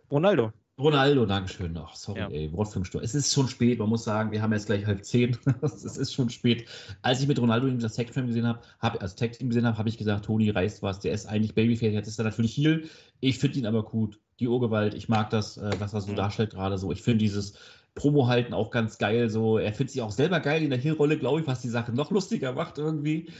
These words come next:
Speaker 2: Von daher sag ich, Tony gewinnt das Ding. So, ich tippe auf Tony. Bitte, äh, notieren Sie,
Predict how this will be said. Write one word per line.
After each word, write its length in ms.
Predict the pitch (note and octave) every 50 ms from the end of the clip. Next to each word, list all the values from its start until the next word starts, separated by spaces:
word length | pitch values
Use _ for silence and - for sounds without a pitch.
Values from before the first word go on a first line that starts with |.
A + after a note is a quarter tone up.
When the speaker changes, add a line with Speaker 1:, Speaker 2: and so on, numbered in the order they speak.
| - - - -
Speaker 2:
Von 120 | B2+ A2+
daher 240 | A2 F#2+ G2 G#2 A2
sag 180 | G2+ G#2+ G2+ -
ich, 60 | A2
Tony 220 | - - A#2 A2+ G#2
gewinnt 200 | - F#2 F#2 -
das 140 | F2 E2+ -
Ding. 100 | D#2 D#2+
So, 180 | D3+ E3 -
ich 60 | -
tippe 180 | - - G3+ G#3
auf 140 | E3 - -
Tony. 240 | D#3+ D#3+ C#3 G#2 F2 - -
Bitte, 320 | E3 D#3+ F3 D#3+ D3+ D3+
äh, 80 | C#3+ C3
notieren 440 | C3 C#3 C#3 - E3 F3 D#3 A#2+
Sie, 340 | G#2 - G2+ F#2 E2+ E2 -